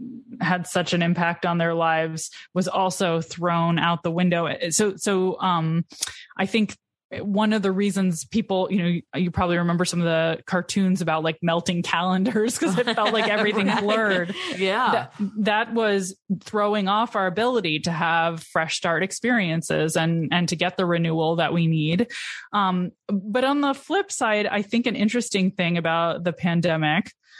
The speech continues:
Speaker 1: um, is that it forced us to experiment in ways that we wouldn't usually with, um, with new patterns in our lives. We were forced to change.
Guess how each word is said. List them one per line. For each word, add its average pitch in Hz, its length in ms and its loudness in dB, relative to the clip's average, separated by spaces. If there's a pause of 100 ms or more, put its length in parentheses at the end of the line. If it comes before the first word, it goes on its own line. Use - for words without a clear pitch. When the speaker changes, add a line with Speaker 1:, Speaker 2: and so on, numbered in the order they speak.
(340)
Speaker 1:
um, 170 640 0 (520)
is 208 140 -2
that 196 320 0
it 202 200 -4 (120)
forced 190 340 0
us 269 240 0
to 220 200 0
experiment 190 840 0
in 185 160 2
ways 175 260 0
that 165 140 0
we 170 100 0
wouldn't 170 320 0
usually 190 560 0 (260)
with, 180 520 0
um, 160 420 0
with 170 300 -2
new 175 100 2
patterns 175 560 0
in 190 80 2
our 180 100 2
lives. 185 280 0
We 190 100 0
were 170 100 0
forced - 480 -2
to 226 80 0
change. 254 560 0